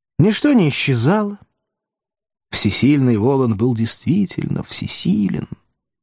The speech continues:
И сколько угодно, хотя бы до самого рассвета, могла Маргарита шелестеть листами тетрадей, разглядывать их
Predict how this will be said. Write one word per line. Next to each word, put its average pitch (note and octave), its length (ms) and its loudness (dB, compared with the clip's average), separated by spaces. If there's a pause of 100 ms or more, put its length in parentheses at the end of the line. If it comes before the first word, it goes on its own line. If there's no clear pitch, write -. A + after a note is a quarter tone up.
(200)
И B2 60 0
сколько C#4 540 -2
угодно, G#3 680 0 (420)
хотя D3+ 260 2
бы E3+ 80 2
до F3 140 2
самого A#3 420 2
рассвета, G#3 800 0
могла A2 340 0
Маргарита B2+ 580 0
шелестеть G#2+ 680 -2
листами G2 500 0
тетрадей, G#2+ 840 0 (640)
разглядывать F2 1080 -2
их - 280 -10